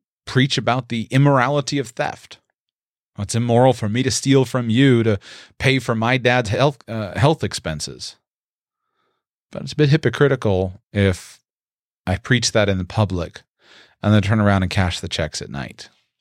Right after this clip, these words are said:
And that's where good financial planning comes in. We've got to build resiliency behind our financial plans. We've got to adjust our budgets.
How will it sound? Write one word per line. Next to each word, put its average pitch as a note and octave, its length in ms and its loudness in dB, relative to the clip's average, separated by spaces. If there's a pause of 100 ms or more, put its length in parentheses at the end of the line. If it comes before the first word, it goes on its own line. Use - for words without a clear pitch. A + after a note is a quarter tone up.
(1300)
And A#2+ 120 -2
that's B2 160 0
where C3 80 0
good A#2 160 2
financial A2 340 0
planning A#2+ 280 -4
comes D#2 280 -8
in. C#2+ 200 -12 (540)
We've A2 100 -4
got C3 100 4
to A#2 60 2
build A#2+ 220 4
resiliency A#2 720 4
behind G2 360 -2
our F#2 80 0
financial F#2 380 -6
plans. E2+ 320 -8
We've G2 100 -4
got A2+ 120 4
to A2 60 4
adjust B2 360 0
our B2+ 100 -6
budgets. - 580 -10